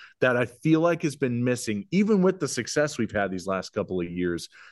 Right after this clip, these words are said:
The buzz this year, it just feels different, um, to kind of just have everybody here on campus, to be back in the building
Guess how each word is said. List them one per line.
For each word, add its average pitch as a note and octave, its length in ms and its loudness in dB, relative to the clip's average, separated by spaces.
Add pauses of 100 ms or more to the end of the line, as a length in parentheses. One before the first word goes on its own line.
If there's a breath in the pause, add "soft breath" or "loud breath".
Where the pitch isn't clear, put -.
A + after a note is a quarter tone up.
(120)
The B2 100 2
buzz C3+ 720 0
this G#2+ 320 -2
year, F#2 240 0
it G#2 180 -6
just B2 400 -2 (100)
feels A#2 380 0
different, F#2+ 640 -4 (320 loud breath)
um, F#2+ 280 -2
to G#2 120 -4
kind G#2+ 260 -4
of G2 60 -2
just F#2+ 220 -8
have G2 320 -4
everybody F2+ 500 -2
here F#2+ 300 -4
on F2 120 -6
campus, F2 440 -6
to E2+ 100 -8
be F#2 120 -2
back G2 340 -4
in G#2+ 80 0
the F#2 80 -2
building F#2 540 -2